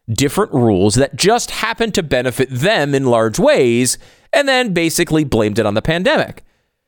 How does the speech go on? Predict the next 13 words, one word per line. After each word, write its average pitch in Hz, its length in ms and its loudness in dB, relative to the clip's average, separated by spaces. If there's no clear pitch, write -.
Now, 185 240 0
the, 175 160 -4
they 226 140 0
were 240 160 0
always 302 680 4
proposed, 104 520 -2
always 240 600 2
proposed 104 420 -2
as 123 140 0
a 151 80 0
one-time 151 920 0
pandemic 131 640 -2
measure 92 560 0